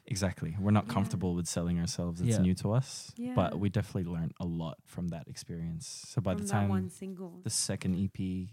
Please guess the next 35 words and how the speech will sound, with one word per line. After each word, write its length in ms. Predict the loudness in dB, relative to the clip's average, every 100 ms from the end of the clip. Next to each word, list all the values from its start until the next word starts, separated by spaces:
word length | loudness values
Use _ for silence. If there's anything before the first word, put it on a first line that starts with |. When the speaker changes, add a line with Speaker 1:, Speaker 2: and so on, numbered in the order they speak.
| -12 -4
Speaker 1:
came 180 | -2 0
around, 400 | 0 0 0 0
which 160 | -2
is 420 | -4 -6 -10 -14 -8
releasing 480 | -4 -2 -2 0 0
on 100 | 2
the 80 | 0
tenth 400 | -2 -4 -6 -14 -14 -8
Speaker 2:
Mm. 280 | -8 -6
Speaker 1:
of 80 | -4
October, 480 | -6 -4 -2 0 -2 _ -20 _ _ _ _ -4
um, 560 | 0 2 2 0 -2 -8 _ _ _ _
yeah, 220 | -4 -4 -4 _
definitely 280 | -2 0 -2
started 260 | -4 -8
planning 280 | -6 -4 -4
ahead. 120 | 0 0
Speaker 3:
Yeah, 220 | 0 -2
we 100 | -2
kinda 180 | 2 2
had 80 | 0
a 60 |
checklist 460 | -6 -8 -6 -8 -8
of 100 | -10
like, 120 | -10
"Okay, 180 | -10 -8
now 140 | -4
this 160 | -4 -2
time 240 | -2 0 2
we 100 | 2
know 140 | 0
we 100 | -4
should 180 | -6 -10
be 100 | -4
posting 640 | -2 -4 -6 -8 -8 -12